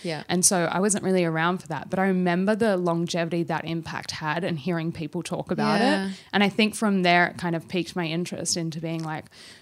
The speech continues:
Speaker 2: "Why is this person so mourned and so loved?"
Speaker 1: Yeah.
Speaker 2: And I think that is honestly where I guess the interest kind of lay, because I was like, "Why would you do this?" You know,
Speaker 1: Yeah.
Speaker 2: like, why on earth would you do this if it means that?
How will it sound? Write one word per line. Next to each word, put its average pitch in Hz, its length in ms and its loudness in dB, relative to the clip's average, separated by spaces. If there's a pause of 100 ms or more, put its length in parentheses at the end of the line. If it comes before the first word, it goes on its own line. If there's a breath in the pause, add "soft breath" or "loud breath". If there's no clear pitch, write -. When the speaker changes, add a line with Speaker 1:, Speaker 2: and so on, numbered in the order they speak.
Speaker 2:
"Why 175 260 4
is 160 140 0
this 170 180 -2
person 165 460 -2
so 165 280 2
mourned 156 560 -2
and 165 220 -4
so 160 220 2
loved?" 156 360 -2
Speaker 1:
Yeah. 233 320 0
Speaker 2:
And 175 480 0
I 185 140 -2
think - 400 -4
that 180 300 0
is 175 260 0
honestly 175 460 0
where 160 260 -2
I 156 80 -4
guess 160 320 -2
the 170 140 -6
interest 170 420 -6
kind 160 220 -6
of 156 200 -8
lay, 160 360 0
because 202 280 -4
I 190 100 0
was 185 120 0
like, 175 260 -2 (640 loud breath)
"Why 165 200 -4
would 233 180 2
you 196 80 0
do 202 220 0
this?" - 340 -2
You 170 100 -2
know, 170 80 2
Speaker 1:
Yeah. 226 200 6
Speaker 2:
like, 214 260 8
why 196 160 6
on 196 160 2
earth 196 220 2
would 190 120 2
you 180 80 -2
do 165 200 -2
this 170 220 -2
if 160 120 -8
it 165 160 -8
means 165 460 -2
that? - 320 -2